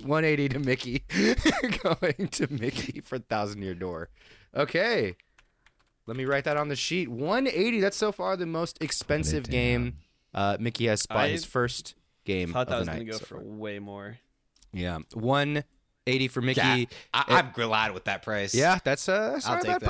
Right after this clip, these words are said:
Speaker 1: price, honestly.
Speaker 3: Probably
Speaker 1: I think
Speaker 3: a
Speaker 1: it's
Speaker 3: steal, honestly. I just wanna save for other stuff.
Speaker 1: Yeah.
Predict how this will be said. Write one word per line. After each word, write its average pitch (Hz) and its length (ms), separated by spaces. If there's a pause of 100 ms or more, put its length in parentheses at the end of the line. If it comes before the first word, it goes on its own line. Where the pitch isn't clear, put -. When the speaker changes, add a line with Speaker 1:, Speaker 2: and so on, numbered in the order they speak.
Speaker 1:
price, 175 200
honestly. 156 360
Speaker 3:
Probably 151 260
Speaker 1:
I - 40
think 156 160
Speaker 3:
a - 20
Speaker 1:
it's 117 80
Speaker 3:
steal, 110 120
honestly. 113 480
I 117 40
just 110 160
wanna 107 140
save 101 220
for - 100 (120)
other 110 160
stuff. 120 360 (400)
Speaker 1:
Yeah. 82 280